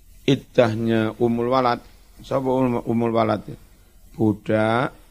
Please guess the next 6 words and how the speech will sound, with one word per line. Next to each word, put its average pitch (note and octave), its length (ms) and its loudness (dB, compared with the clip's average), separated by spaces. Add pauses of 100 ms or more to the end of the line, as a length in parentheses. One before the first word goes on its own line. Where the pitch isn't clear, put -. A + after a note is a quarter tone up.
(600)
yang A#2 480 0 (320)
apa? A2 400 0 (1300)
Duwe A2+ 280 0
anak A2 400 -2 (560)
dari A2+ 360 0
maji-, B2+ 640 0